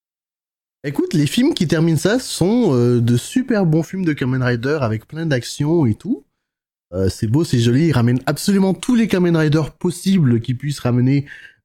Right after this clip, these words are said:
euh, pour ce film, c'est génial. En fait, euh,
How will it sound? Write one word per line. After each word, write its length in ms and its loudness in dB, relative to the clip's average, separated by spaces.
euh, 80 -6
pour 240 -2
ce 120 -2
film, 280 0
c'est 200 0
génial. 480 0
En 80 0
fait, 280 -2
euh, 260 2